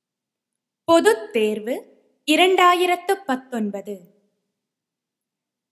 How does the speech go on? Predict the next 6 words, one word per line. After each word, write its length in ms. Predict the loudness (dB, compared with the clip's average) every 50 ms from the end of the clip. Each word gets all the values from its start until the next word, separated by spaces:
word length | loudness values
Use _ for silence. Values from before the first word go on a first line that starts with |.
| _ _
தமிழ் 440 | -2 0 0 2 2 2 2 0 0
மொழி 720 | -2 -2 -2 -4 -6 -6 -8 -10 -10 -12 _ _ _ _ -4
ஆண்டு 760 | -2 0 2 2 2 0 0 -2 -6 -8 -8 -12 -18 _ _ -6
மூன்று. 840 | -4 -2 -2 0 0 -2 -2 -4 -6 -8 -10 -12 -18 _ _ _ _ _ _ _ _ _ _ _ _ _ _ _ _ _ _ _ _ _ _ _ _ _ _ _ _ _ _ _ _ _ -2
புலன்மொழி 640 | 2 2 2 2 2 0 0 -2 -2 -4 -8 -10 -10
தேர்வு. 580 | -8 -8 -6 -8 -8 -12 -20 -20 -20 -20 _